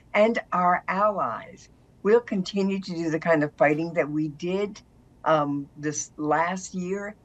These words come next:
and we will continue to try to pursue the progress we made on behalf of everyone in the, uh, previous Congress when we were in charge.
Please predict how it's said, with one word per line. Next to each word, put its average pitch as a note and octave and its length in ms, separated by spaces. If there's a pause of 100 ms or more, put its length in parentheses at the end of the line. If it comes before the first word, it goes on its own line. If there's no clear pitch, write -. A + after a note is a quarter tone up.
(240)
and E3 180
we F#3+ 140
will F#3 180
continue E3+ 680
to D3 100
try D3+ 280
to D3+ 140
pursue D#3 720 (320)
the F#3+ 100
progress F#3+ 720
we D#3+ 120
made D3 340 (320)
on C3 160
behalf F3+ 440
of C#3+ 160 (220)
everyone D3 720 (320)
in D#3 220
the, C#3+ 360 (100)
uh, C#3 200 (420)
previous E3+ 480
Congress C#3+ 600
when D#3 180
we E3+ 100
were D#3+ 160
in F3 140
charge. - 760